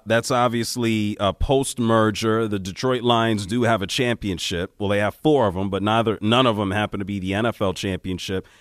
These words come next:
And what makes the pain even worse, a lot of the teams that you just mentioned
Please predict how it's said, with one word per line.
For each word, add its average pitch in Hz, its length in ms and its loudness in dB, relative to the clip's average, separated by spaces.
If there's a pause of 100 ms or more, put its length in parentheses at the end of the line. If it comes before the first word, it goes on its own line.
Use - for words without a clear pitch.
(140)
And 123 180 2
what 143 160 4
makes 160 320 0
the 139 120 0
pain 180 520 0
even 135 320 0
worse, 143 480 2 (480)
a 131 60 6
lot 190 240 4
of 240 80 -2
the 185 60 2
teams 180 340 2
that 147 140 0
you 147 100 0
just 131 260 -2
mentioned 120 560 2